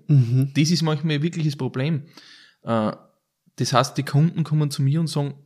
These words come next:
Speaker 2: „Ich will ein Eichenfass.“
Speaker 1: Okay.
Speaker 2: Ja.
Speaker 1: Das war's. Okay.
Speaker 2: Das war's. Der
Speaker 1: Mhm.
Speaker 2: sagt mir nicht, äh, w-, welchen Wein, welche Stilistik, das, das,
Speaker 1: Mhm.
Speaker 2: das.
Speaker 1: Mhm.
Speaker 2: Sie wollen's auch manch-,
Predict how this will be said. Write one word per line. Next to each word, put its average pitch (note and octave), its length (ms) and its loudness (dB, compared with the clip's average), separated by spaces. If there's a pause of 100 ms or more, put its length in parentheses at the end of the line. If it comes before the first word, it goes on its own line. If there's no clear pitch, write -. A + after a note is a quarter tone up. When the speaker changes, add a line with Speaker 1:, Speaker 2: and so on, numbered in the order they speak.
(500)
Speaker 2:
„Ich C#3+ 200 0
will D3 220 2
ein B2 220 -4 (100)
Eichenfass.“ - 840 -6 (260)
Speaker 1:
Okay. C#3+ 300 4 (1300)
Speaker 2:
Ja. D3+ 120 4
Speaker 1:
Das - 280 0
war's. A#2+ 180 -4 (160)
Okay. C#3 260 -4
Speaker 2:
Das F#3 160 2
war's. G3+ 440 0
Der C3+ 80 2
Speaker 1:
Mhm. C#3+ 60 4
Speaker 2:
sagt D3+ 280 2
mir C#3+ 100 0
nicht, A#2 340 0 (280)
äh, A#2 60 0 (340)
w-, G#2+ 520 -10
welchen A2 400 -2
Wein, A#2+ 420 2
welche G2+ 220 -4
Stilistik, - 680 -6 (540)
das, G#2 100 -2
das, C#3 100 4
Speaker 1:
Mhm. C#3+ 140 4
Speaker 2:
das. C3+ 200 -2 (180)
Speaker 1:
Mhm. C#3 260 2 (1200)
Speaker 2:
Sie A#2 300 -2
wollen's F3 280 2
auch F3+ 60 4
manch-, C#3 300 -4